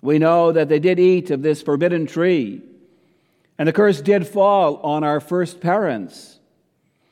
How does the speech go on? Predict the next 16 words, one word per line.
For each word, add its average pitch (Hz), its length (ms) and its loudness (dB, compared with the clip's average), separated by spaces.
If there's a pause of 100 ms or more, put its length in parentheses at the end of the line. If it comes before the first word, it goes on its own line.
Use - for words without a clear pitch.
(200)
They 165 320 0 (100)
experienced 170 760 -2
separation 185 760 0
from 190 240 -6
God. 147 600 -2 (640)
God 190 220 4
spoke 220 240 2
of 202 100 0
how 196 340 2 (240)
the 170 160 0
ground 190 540 2
was 156 260 0
cursed 202 720 -2 (160)
because 180 400 0
of 165 160 -2
them. 120 600 -2